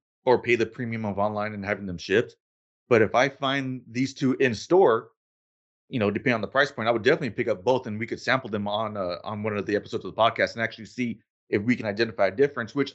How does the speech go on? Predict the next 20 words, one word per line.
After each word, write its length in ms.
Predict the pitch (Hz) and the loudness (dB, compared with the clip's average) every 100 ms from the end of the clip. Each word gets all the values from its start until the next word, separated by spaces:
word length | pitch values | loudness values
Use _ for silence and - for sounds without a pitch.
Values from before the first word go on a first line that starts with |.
| _ | _
honestly, 440 | 123 175 - 226 - _ _ - | -6 -6 -6 -8 -8 _ _ -2
I 100 | 107 | -2
think 360 | - 170 220 175 | -2 -6 -6 -4
we 100 | 147 | -6
probably 280 | - 165 107 | 0 0 0
could 360 | - - 170 | 0 4 4
tell 160 | 156 120 | 4 2
a 60 | |
difference 340 | 113 110 123 104 | 2 -2 -4 -6
because 420 | 135 131 143 135 | -6 2 4 4
a 680 | - _ _ _ _ _ 139 | 0 _ _ _ _ _ 0
lot 160 | 151 208 | 2 2
of 60 | |
times 220 | 202 180 | 0 -4
when 120 | 139 123 | -4 -2
we're 160 | 151 | -2
drinking 320 | 151 147 113 113 | -2 -6 -6 -2
whiskey, 280 | 170 - | -2 -4
we're 140 | 117 151 | -2 -2
comparing, 600 | 160 - 143 135 131 | -2 0 2 2 -2